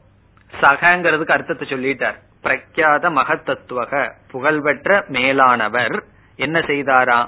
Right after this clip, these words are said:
இனி அடுத்த சொல் பிரம்ம வித்யாம். அந்த பிரம்ம வித்யாங்கிறதுக்கு அர்த்தம் சொல்றார். முதல் அர்த்தம் என்னன்னு சொன்னா, பிரம்ம அப்படிங்கிறதுக்கு பரமாத்மா அப்படின்னு அர்த்தம், பரம்பொருள்.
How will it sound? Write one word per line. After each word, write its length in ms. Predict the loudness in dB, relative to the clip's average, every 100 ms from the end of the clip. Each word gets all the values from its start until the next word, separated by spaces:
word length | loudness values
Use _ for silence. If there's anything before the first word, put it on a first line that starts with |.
| -6 _ _
இனி 200 | -6 0
அடுத்த 420 | 2 4 0 -4
சொல் 260 | -4 -4 -6
பிரம்ம 460 | -6 -6 -4 -2 -2
வித்யாம். 800 | -2 -10 -10 -4 2 4 4 0 -8 _ _ _ _ _ _ _ _ _ _ _ -20 -20 -20 -4
அந்த 220 | 0 4 4
பிரம்ம 340 | 4 4 4 4
வித்யாங்கிறதுக்கு 840 | 2 -2 0 2 0 -2 -2 0
அர்த்தம் 340 | -2 -2 -6 -4
சொல்றார். 400 | -6 -2 -2 -4 _ _ _ _ _ _ _ _
முதல் 320 | -6 0 4 4
அர்த்தம் 320 | 2 0 -4
என்னன்னு 280 | -2 -6 -6
சொன்னா, 320 | -6 -2 0 -2 -8 _ _ _ -20
பிரம்ம 520 | -4 0 0 -2 0 2 2
அப்படிங்கிறதுக்கு 680 | 0 -4 -4 -6 -6 -6 -4
பரமாத்மா 880 | 0 2 2 2 2 2 -2 -8 -2 0 -2
அப்படின்னு 360 | -8 -10 -6 -4
அர்த்தம், 320 | -4 -6 -16 _ _ _ _ _ 0
பரம்பொருள். 640 | 2 2 0 -2 0 0